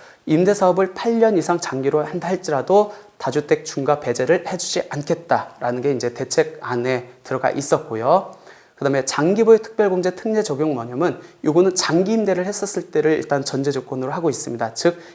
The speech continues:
임대 유형도 장기고 임대 기간도 팔 년 이상 했었을 때 그동안에는 면적 요건만 있었거든요. 즉 국민주택 규모였고 가액 요건은 없었는데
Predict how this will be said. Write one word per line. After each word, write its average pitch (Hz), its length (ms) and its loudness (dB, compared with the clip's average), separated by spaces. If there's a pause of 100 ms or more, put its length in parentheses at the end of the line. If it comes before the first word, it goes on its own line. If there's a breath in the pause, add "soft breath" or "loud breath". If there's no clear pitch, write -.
(120)
임대 185 360 4
유형도 139 360 0
장기고 131 840 0 (240 loud breath)
임대 135 260 0
기간도 135 420 0
팔 208 180 -2
년 202 160 0
이상 143 240 -2
했었을 185 440 -4
때 123 240 0 (360 loud breath)
그동안에는 208 800 6
면적 208 460 4
요건만 160 440 -2
있었거든요. 120 720 -6
즉 - 340 0
국민주택 170 640 0
규모였고 139 800 2 (200 loud breath)
가액 151 320 0
요건은 151 380 -4
없었는데 120 680 0